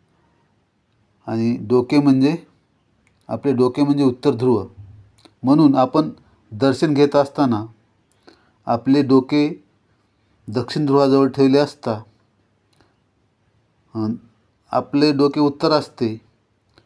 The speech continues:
म्हणून तिथून आपणाला एक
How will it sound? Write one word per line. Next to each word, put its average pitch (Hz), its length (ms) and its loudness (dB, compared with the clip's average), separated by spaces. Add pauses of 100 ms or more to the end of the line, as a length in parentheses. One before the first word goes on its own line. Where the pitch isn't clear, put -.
(380)
म्हणून 135 480 2
तिथून 147 500 -2
आपणाला 131 520 0 (1160)
एक 131 260 -4